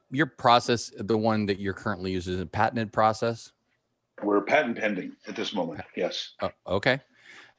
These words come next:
Speaker 1: And, um, so that's huge for so many different markets, especially nationally and internationally. We know there's many markets opening up daily in Europe, uh, and around the world for C B D to start. And I'm sure this is,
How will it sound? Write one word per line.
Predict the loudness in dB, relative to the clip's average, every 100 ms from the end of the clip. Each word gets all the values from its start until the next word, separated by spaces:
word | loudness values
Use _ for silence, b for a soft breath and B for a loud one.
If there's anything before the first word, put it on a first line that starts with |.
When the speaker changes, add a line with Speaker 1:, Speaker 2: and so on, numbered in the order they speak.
| _
Speaker 1:
And, | 4 4 2 2
um, | 2 2 2 -2 -4 -12 _
so | 0
that's | 4 6 4 -2 -12
huge | -10 -4 0 0 -2
for | -6 -6 0 4 4 2
so | -2 0 2 4 2 -2
many | -4 -2 -2
different | -4 -6 -6
markets, | -4 -4 -4 -8
especially | -10 -2 -2 0 -6 -4
nationally | -4 -4 -6 -8 -8 -6
and | -4 -4 -4
internationally. | -10 -8 -8 -8 -8 -10 -10 -14 -12
We | -8 -6
know | -6 -6 -10 B B B
there's | -4 -2
many | 2 2 4 4
markets | 4 2 -2
opening | -4 -4 -4
up | -4 -4
daily | 0 2 2 0 -2
in | -4
Europe, | 0 2 2 0 -12 -4
uh, | -2 -2 -4 -2
and | 0
around | 2 2 2
the | 0
world | 0 -2 -4 B B B B
for | -2 4 6 6 4 0 _ -12 -10
C | -2 0
B | 0
D | 0 0
to | -2
start. | 2 2 2 -2
And | -2
I'm | 0 0
sure | 0
this | 0 -2
is, | -4 -8